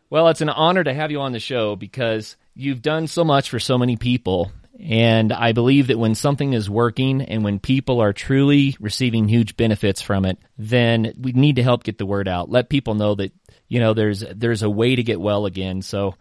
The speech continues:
Doctor Zach, I'm gonna go ahead and just tell my story. I told it once before about a year ago, so some of the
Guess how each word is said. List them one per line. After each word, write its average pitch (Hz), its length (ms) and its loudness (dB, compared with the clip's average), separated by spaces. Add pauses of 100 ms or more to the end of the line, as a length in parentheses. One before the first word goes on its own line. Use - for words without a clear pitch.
(160)
Doctor 160 300 2
Zach, 151 280 0
I'm 175 160 0
gonna 185 120 0
go 139 120 0
ahead 127 120 -2
and 120 100 -4
just 113 180 -8
tell 120 160 -2
my 98 120 -4
story. 98 580 -4
I 110 120 -2
told 156 300 2
it 135 100 4
once 127 300 0
before 113 400 -2
about 104 200 0
a 98 40 -4
year 104 260 -2
ago, 95 400 -2
so 95 500 -4
some 135 240 -2
of 120 140 0
the 104 300 0